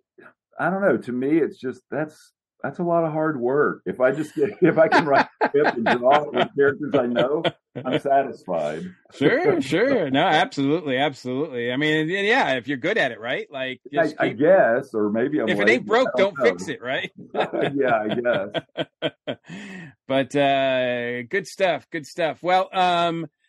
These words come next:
Speaker 2: now that we found out what, uh, you've been, uh, worked on in the past and what you're working on, um, I guess we'll ta-, uh, we'll see what, uh, how, how you go in the geek seat. So, Mike, I
Speaker 1: Okay.
Speaker 2: think he's ready for the geek
Speaker 1: Okay.
Speaker 2: seat.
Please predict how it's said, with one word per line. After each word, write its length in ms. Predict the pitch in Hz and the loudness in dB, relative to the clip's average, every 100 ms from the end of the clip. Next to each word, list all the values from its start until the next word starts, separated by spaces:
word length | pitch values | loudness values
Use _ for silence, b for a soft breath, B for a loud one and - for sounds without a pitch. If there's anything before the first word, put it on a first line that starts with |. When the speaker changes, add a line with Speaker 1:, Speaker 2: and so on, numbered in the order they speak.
| _ - | _ -4
Speaker 2:
now 160 | 175 | -2
that 80 | 226 | -2
we 80 | 214 | -4
found 300 | 220 202 196 | -6 -4 -4
out 160 | 190 | -4
what, 160 | 175 180 - | -6 -10 -8
uh, 260 | 180 170 160 | -4 -2 -2
you've 280 | 160 160 135 | -4 -10 -8
been, 440 | 160 156 151 143 - | -8 -6 -10 -12 -10
uh, 120 | 139 | -10
worked 320 | 143 143 - | -6 -6 -6
on 240 | 147 175 | -8 -8
in 80 | 202 | -10
the 80 | 143 | -12
past 480 | - 135 147 190 - | -6 -6 -6 -10 -10
and 100 | 143 | -8
what 160 | 135 | -8
you're 100 | 143 | -8
working 280 | 139 135 151 | -6 -6 -6
on, 220 | 143 156 - | -6 -6 -2
um, 560 | 143 143 139 143 143 139 | 2 2 2 -2 -6 -6
I 100 | 143 | -6
guess 320 | 135 165 165 | -4 -4 -6
we'll 120 | 170 | -14
ta-, 280 | - 175 160 - | -10 -6 -6 -6
uh, 120 | 147 127 | -12 -12
we'll 200 | 147 147 | -8 -8
see 200 | 147 175 | -8 -10
what, 340 | 160 170 156 175 | -4 -4 -4 -2
uh, 460 | 175 170 165 156 | 0 2 2 0
how, 320 | 139 160 151 - - | -2 -8 -10 -12 -20
how 220 | 123 170 | -8 -4
you 420 | 175 170 160 151 139 _ _ | -4 -4 -8 -10 -14 _ _
go 240 | 160 170 | -2 -2
in 100 | 175 | 0
the 120 | 160 | -2
geek 300 | 143 123 196 | -4 -6 -12
seat. 280 | - 120 95 _ | -10 -14 -14 _
So, 320 | - 131 117 | -4 0 2
Mike, 240 | 123 170 | 2 4
I 40 | 190 | 4
Speaker 1:
Okay. 80 | 170 | 4
Speaker 2:
think 140 | 175 | 2
he's 180 | 165 143 | -6 -2
ready 220 | 180 175 | -2 -2
for 140 | 175 | -2
the 80 | 165 | -4
geek 140 | 160 180 | -2 -4
Speaker 1:
Okay. 80 | 165 | -6
Speaker 2:
seat. 200 | 110 | -14